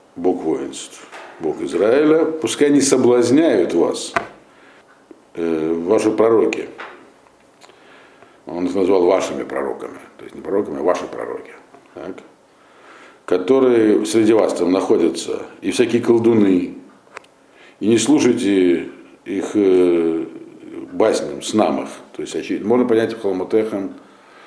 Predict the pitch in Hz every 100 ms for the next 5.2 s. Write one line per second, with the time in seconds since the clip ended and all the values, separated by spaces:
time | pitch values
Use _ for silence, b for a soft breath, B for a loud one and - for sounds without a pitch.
0 | B - - 110 117 113 - 123 123 123
1 | 90 87 - - - 78 82 90 101 104
2 | 101 104 101 101 98 95 92 90 90 95
3 | 104 113 - 139 - 107 92 - 110 92
4 | 76 71 71 67 73 78 73 67 135 65
5 | - -